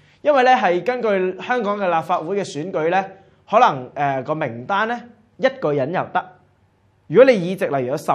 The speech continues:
個位嘅話呢，就可以十個人又得。咁如果得一個人嘅話呢，咁當然就另作別論啦。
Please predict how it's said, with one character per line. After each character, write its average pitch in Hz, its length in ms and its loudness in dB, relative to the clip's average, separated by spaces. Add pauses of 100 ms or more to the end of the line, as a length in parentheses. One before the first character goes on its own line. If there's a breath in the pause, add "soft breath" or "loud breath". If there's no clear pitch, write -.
(120)
個 151 260 -2
位 135 200 -2
嘅 170 100 -2
話 139 140 -4
呢， 165 100 -4
就 139 120 -10
可 139 100 -10
以 160 60 -8
十 - 200 -10 (180)
個 135 140 -10
人 123 220 -10
又 139 100 -10 (160)
得。 - 80 -14 (360 soft breath)
咁 311 80 4
如 302 80 4
果 247 100 8
得 269 140 4
一 269 120 0 (180)
個 220 100 2
人 196 240 4
嘅 208 100 4
話 170 180 8
呢， 226 120 4 (600)
咁 185 120 -6
當 226 120 2
然 165 120 -2
就 135 80 -8
另 139 320 -6
作 139 260 -6
別 143 140 -8
論 131 200 -6
啦。 165 240 -2